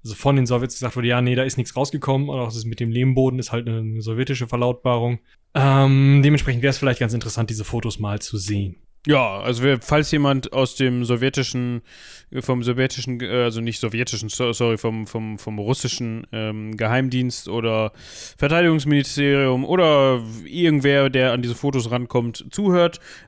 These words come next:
Speaker 2: ähm, wir hätten Interesse.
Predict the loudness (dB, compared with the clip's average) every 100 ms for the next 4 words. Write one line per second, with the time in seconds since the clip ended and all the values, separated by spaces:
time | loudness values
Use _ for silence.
0 | -4 0 0 0 -2 -4 -6 -8 _ -20
1 | -20 -6 2 4 4 2 0 -6 -2 -4
2 | -4